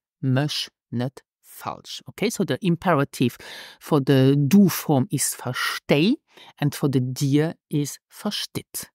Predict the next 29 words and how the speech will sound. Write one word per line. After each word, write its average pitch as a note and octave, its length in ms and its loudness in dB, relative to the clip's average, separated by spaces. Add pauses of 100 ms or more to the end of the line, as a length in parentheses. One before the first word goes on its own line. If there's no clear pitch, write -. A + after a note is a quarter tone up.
(320)
Yeah, B3 200 -2 (360)
alles B3 300 0
klar? E4+ 420 -2 (340)
Good, - 180 0
good. - 240 2 (520)
Then, A3 380 6
uh, G#3+ 120 2
let's, G#3+ 600 0
um, G3 500 2
finish G4+ 440 -6
this - 300 -6 (320)
episode G3+ 640 2 (340)
with G3 140 0
some A3+ 420 2
Luxembourgish, F#3+ 1000 0
or A#2+ 140 -2
with C3+ 260 -2
one A3+ 280 4 (140)
Luxembourgish F3 640 0
expression - 840 -6
with D3 160 0
verstehen. D3 1160 0 (400)
For - 140 2
example, E3 680 2
if A3+ 160 -2
you D4+ 100 2
want D#4+ 180 2
to A#3 100 0
say, F#3 380 0